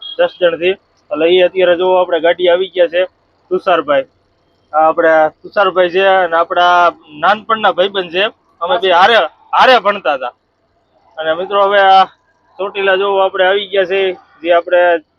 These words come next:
જુગલનો ગલ્લો કે ને, ને આપણે અવતાર્યા છે. અને અત્યારે આપણે શ્રીફળ ને એવું વધારી નાખ્યું છે. અને આપણે અગરબત્તી કરીને અને હવે માતાજીનું નામ લઈને નીકળી. જય માં હિંગળા, જય માં મેલડી.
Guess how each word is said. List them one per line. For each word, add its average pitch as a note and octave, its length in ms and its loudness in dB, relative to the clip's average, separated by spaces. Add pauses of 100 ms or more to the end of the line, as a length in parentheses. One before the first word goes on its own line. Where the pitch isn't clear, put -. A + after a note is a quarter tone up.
(200)
જુગલનો E3+ 400 -2
ગલ્લો E3+ 280 0
કે E3+ 160 -2
ને, E3+ 180 -6 (520)
ને E3+ 140 -2
આપણે E3 260 0
અવતાર્યા F3+ 480 0
છે. E3+ 240 -2 (340)
અને D#3 140 -4
અત્યારે F3+ 260 2
આપણે E3+ 220 0
શ્રીફળ F#3 360 -4
ને F#3 120 -4
એવું F#3 240 0
વધારી G3 240 0
નાખ્યું F#3 320 -6
છે. F#3+ 160 0 (720)
અને E3+ 120 -2
આપણે F3 260 2
અગરબત્તી F3 460 -2
કરીને F#3 480 0 (380)
અને C#3+ 140 -4
હવે D#3+ 140 0
માતાજીનું E3 500 -2
નામ E3 180 -2
લઈને D#3+ 220 -2
નીકળી. F3 360 -4
જય F3+ 640 0
માં F3 160 0
હિંગળા, E3+ 440 2
જય F3+ 500 0
માં E3 240 -4
મેલડી. E3 420 -4